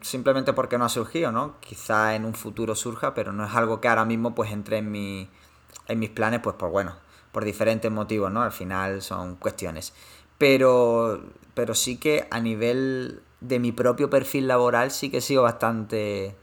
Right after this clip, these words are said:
creativo o emprendedor. O sea, yo estudié Derecho, como bien dices. Me especialicé, realmente técnicamente no soy abogado porque no tengo el máster de abogacía, pero me especialicé en derechos humanos de América Latina concretamente. Hice un máster de relaciones internacionales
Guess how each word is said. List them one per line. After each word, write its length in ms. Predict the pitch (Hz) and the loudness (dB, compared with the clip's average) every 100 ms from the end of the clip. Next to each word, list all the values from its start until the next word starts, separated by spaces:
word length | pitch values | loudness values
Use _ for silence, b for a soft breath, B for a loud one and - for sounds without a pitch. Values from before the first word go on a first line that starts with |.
| b b b | b b b
creativo 540 | - 104 98 110 139 120 | -2 0 2 2 4 4
o 180 | 104 107 | 2 -4
emprendedor. 720 | 104 104 101 95 113 143 104 | -4 -4 -4 0 4 4 2
O 60 | |
sea, 240 | - 98 92 | -2 -4 -2
yo 240 | 98 101 | -2 -2
estudié 320 | 101 110 113 | -4 -2 0
Derecho, 460 | 107 107 135 - 131 | 2 2 2 -2 -6
como 220 | 123 104 | -6 -6
bien 180 | 101 98 | -4 -4
dices. 440 | 123 - 143 - B B B B B B | -6 -4 -8 -8 B B B B B B
Me 120 | 131 | -2
especialicé, 1300 | 127 139 131 113 107 - 127 127 123 117 113 104 - - | 0 0 2 0 -2 2 6 6 6 4 2 0 -6 -8
realmente 420 | 127 127 151 147 | 2 4 4 2
técnicamente 640 | - 131 139 131 123 143 117 | 2 0 2 2 2 2 0
no 100 | 110 | 2
soy 140 | 123 | 4
abogado 400 | 110 101 123 139 | 6 6 6 4
porque 220 | 120 104 | 2 -2
no 100 | 104 | -4
tengo 220 | 104 104 | -2 -2
el 60 | 104 | 0
máster 300 | 110 104 107 | -2 -2 -2
de 60 | 101 | 0
abogacía, 640 | 98 95 - 120 139 - | 0 -2 -2 -4 -4 0
pero 240 | 107 101 | 0 0
me 80 | 101 | -4
especialicé 480 | 101 101 101 101 113 | -8 -6 -4 -2 -2
en 100 | 123 | 0
derechos 380 | 117 117 120 107 | 2 0 -2 -4
humanos 480 | 104 147 165 117 | 0 0 -2 -6
de 80 | 98 | -6
América 420 | 98 101 104 107 | -4 -4 -4 -2
Latina 400 | 101 95 127 135 | -2 -4 -6 -6
concretamente. 640 | 104 98 98 92 107 156 117 | -6 -6 -6 -6 -6 -6 -10
Hice 140 | - | -8
un 100 | 104 | -4
máster 340 | 107 110 107 98 | -2 -4 -6 -8
de 120 | 101 | -4
relaciones 480 | 95 92 107 113 117 | -4 -4 -6 -8 -6
internacionales 800 | 113 110 107 113 117 120 170 | -4 -4 -4 -6 -4 -4 -6